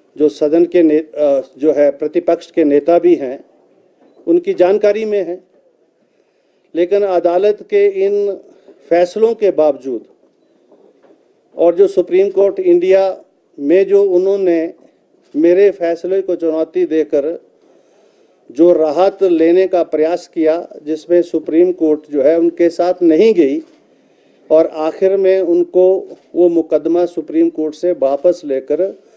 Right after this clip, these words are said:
जो है सुप्रीम कोर्ट ने dismissed as a bid, uh, dismissed as a withdrawn उसका निर्णय दिया, जिसकी प्रतिलिपि हमारे पास है।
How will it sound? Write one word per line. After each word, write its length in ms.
जो 120
है 140
सुप्रीम 440
कोर्ट 280
ने 160
dismissed 560
as 160
a 100
bid, 360
uh, 300
dismissed 400
as 140
a 100
withdrawn 480
उसका 300
निर्णय 340
दिया, 180
जिसकी 320
प्रतिलिपि 580
हमारे 280
पास 380
है। 140